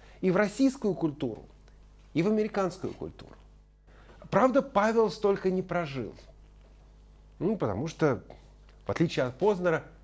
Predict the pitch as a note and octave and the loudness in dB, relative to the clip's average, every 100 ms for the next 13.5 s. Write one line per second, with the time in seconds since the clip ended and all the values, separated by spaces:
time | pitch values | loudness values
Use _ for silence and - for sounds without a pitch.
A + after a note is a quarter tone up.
0 | - E3 E3 D#3 D#3 - E3+ D#3+ D#3 E3 | 0 2 4 2 -4 -2 0 0 0 0
1 | E3 C#3 D#3+ A2 G#2 G2 - - - - | -2 -2 -2 -2 -4 -6 -8 -12 -16 -20
2 | - - - - - - - - - - | -20 -20 -20 -20 -20 -20 -20 -20 -20 -20
3 | - F#3 C4+ F3+ C3 A#2+ A2+ A2 C3+ F#2+ | 2 6 6 6 0 0 -2 -4 -4 -2
4 | C3+ E3 - F#3+ F#3 F3 F#3+ D#3 A2 G2+ | 0 0 0 -2 0 0 0 0 -2 -4
5 | A2 G2 A#2 B2+ B2 G#2 - - - - | -6 -6 -4 -4 -6 -8 -20 -20 -20 -20
6 | - - - G#3+ F3+ F3 - C4+ C4 G#3 | -16 -12 -6 -4 -4 -8 0 0 0 -2
7 | E3 F#3 - G#3 B3+ G#3+ F#3 F#3 F#3+ - | 0 -2 -2 -2 -2 -2 -6 -4 -6 -8
8 | D3 A3+ - F3+ - G#3+ A3 - A3+ F#3+ | -4 -4 -4 -10 -6 -6 -6 -6 -8 -8
9 | - - - - D3+ D#3+ G3+ F#3 F3+ - | -20 -20 -20 -6 -6 -4 -4 -4 -6 -6
10 | D#3+ C#3 C#3 - C#3+ D3+ A#2+ - - - | -6 -6 -6 -6 -8 -8 -12 -18 -20 -20
11 | - - - - F3 E3 - - - - | -20 -20 -10 4 4 4 -2 -20 -20 -20
12 | - A#2+ B3 B3 F#3+ - G3+ F3 D#3 F#3+ | -4 4 4 4 -2 0 -2 0 0 0
13 | F#3 C#3 E3+ D#3 - | -2 -2 -2 -2 -4